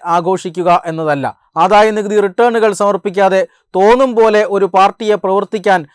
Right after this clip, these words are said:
അനുവദിച്ചുകൊണ്ടല്ല രാജ്യത്ത് ജനാധിപത്യം നടപ്പാക്കുക. പത്ത് വർഷം, അതായത് പത്തറുപത് വർഷം കോൺഗ്രസ് ഭരിച്ചുവെങ്കിലും,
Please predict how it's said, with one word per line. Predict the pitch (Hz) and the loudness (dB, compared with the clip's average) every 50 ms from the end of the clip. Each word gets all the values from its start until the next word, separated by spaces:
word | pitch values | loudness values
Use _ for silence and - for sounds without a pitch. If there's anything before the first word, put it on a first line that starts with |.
| _ _ - | _ _ -4
അനുവദിച്ചുകൊണ്ടല്ല | 170 190 202 208 214 214 196 208 - - 208 202 202 190 185 185 190 202 208 202 180 180 | -2 -2 0 0 0 0 -2 -4 -4 -2 -2 -2 0 0 -2 -2 0 2 0 0 0 0
രാജ്യത്ത് | 185 185 180 190 180 165 190 | 0 -2 0 -2 -6 -6 -6
ജനാധിപത്യം | 165 180 175 180 185 190 180 196 180 185 165 - 185 180 170 160 - _ _ _ _ 156 | -6 -4 -2 -2 -2 -2 -2 -4 -4 -6 -4 -4 -4 -4 -4 -6 -12 _ _ _ _ -6
നടപ്പാക്കുക. | 160 165 175 165 - 180 160 147 117 110 110 101 - _ | -2 0 0 0 0 0 0 0 -2 -6 -12 -16 -6 _
പത്ത് | - 175 - _ - | -4 -4 -4 _ -2
വർഷം, | 262 240 226 185 - - 202 131 - _ _ _ _ | 0 0 0 0 0 -2 -4 -4 -4 _ _ _ _
അതായത് | 160 165 180 190 208 196 214 220 226 - - _ _ _ | -4 0 0 0 2 2 0 0 -2 -4 -8 _ _ _
പത്തറുപത് | - 170 - - 220 220 226 233 226 233 | -4 -4 -2 0 0 2 2 2 2 2
വർഷം | 233 220 - - 247 240 226 196 | 2 0 0 -2 -6 -6 -6 -6
കോൺഗ്രസ് | - 196 208 214 214 220 220 - 233 | -4 -2 -2 0 0 -2 -2 -2 -4
ഭരിച്ചുവെങ്കിലും, | 190 190 185 196 185 - 233 214 196 165 151 127 110 98 | -4 -4 -4 -4 -6 -4 -6 -4 -4 -4 -6 -8 -8 -12